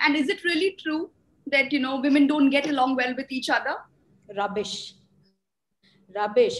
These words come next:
Speaker 2: I think women get along. See, the whole self-help group movement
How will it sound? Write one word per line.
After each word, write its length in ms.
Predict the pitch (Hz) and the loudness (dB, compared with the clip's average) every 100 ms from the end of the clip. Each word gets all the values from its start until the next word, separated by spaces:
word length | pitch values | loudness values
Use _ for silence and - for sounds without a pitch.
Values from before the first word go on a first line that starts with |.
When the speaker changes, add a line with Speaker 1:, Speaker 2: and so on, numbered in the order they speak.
| - | -8
Speaker 2:
I 80 | 208 | -12
think 360 | - 262 269 | -6 -6 -4
women 380 | 190 220 226 247 | -4 -6 -6 -4
get 200 | 196 190 | -4 -4
along. 320 | 226 220 233 | -4 -4 -4
See, 440 | 233 277 285 247 - | -8 -8 -8 -8 -6
the 80 | 240 | -4
whole 260 | 233 277 285 | -2 -2 -4
self-help 640 | - 208 214 277 269 - | -6 -8 -4 -6 -6 -8
group 220 | 269 269 | -10 -8
movement 600 | 190 202 226 247 151 151 | -8 -6 -2 -2 -4 -10